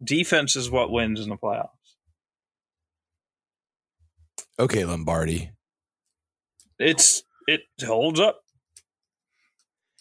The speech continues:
Speaker 2: I don't
Speaker 1: Every
Speaker 2: think there's
Speaker 1: year.
Speaker 2: a prayer in hell. I think you can now cross the forty-niners off your list. If you're a forty-niner fan, I know we got some people out in San Jose, California. Uh, by the
Speaker 1: I don't
Speaker 2: way,
Speaker 1: think they're losing much.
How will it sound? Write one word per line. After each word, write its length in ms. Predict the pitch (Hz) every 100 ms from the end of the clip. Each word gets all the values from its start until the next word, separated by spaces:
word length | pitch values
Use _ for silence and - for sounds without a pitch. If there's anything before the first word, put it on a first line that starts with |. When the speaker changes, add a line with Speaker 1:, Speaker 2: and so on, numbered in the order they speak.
| - - - -
Speaker 2:
I 60 | 151
don't 80 | 156
Speaker 1:
Every 100 | 143
Speaker 2:
think 60 |
there's 100 | 123
Speaker 1:
year. 100 | 113
Speaker 2:
a 40 | 131
prayer 200 | 123 113
in 60 |
hell. 200 | 104 95
I 80 | 98
think 200 | 107 135
you 80 | 120
can 100 | 117
now 140 | 120 107
cross 280 | 120 117 107
the 60 |
forty-niners 540 | - 113 104 98 90 85
off 140 | 85
your 80 | 90
list. 260 | 85 71 90
If 120 | 92
you're 100 | 117
a 20 |
forty-niner 480 | 123 131 135 131 127
fan, 220 | 131 127
I 20 |
know 120 | 117 123
we 80 | 131
got 140 | 120
some 140 | 131
people 280 | 120 123 117
out 100 | 113
in 60 | 95
San 260 | - 120
Jose, 420 | 117 113 117 120 117
California. 840 | 110 113 - 120 120 120 120 113 _ _ _ _ _ _ _ _ _ _ _ _ -
Uh, 240 | 104 101
by 260 | 98 127 202
the 80 | -
Speaker 1:
I 40 |
don't 60 | -
Speaker 2:
way, 200 | - 123
Speaker 1:
think 120 | 98
they're 80 | -
losing 460 | 196 294 320 202 127
much. 440 | 107 - - -